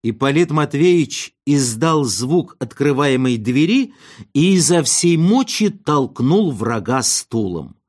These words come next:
Враг упал, вовлекая за собой задыхающегося Воробьянинова. Борьба продолжалась в партере.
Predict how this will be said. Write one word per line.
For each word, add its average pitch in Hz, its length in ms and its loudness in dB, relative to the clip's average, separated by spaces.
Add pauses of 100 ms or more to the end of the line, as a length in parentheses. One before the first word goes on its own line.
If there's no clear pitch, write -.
(480)
Враг 120 640 -4 (100)
упал, 214 680 -2 (360)
вовлекая 165 840 2
за 156 140 -2
собой 151 600 0
задыхающегося 123 1400 -2
Воробьянинова. 92 1000 -6 (600)
Борьба 101 680 -2
продолжалась 98 1000 -4
в - 180 -20
партере. 90 680 -12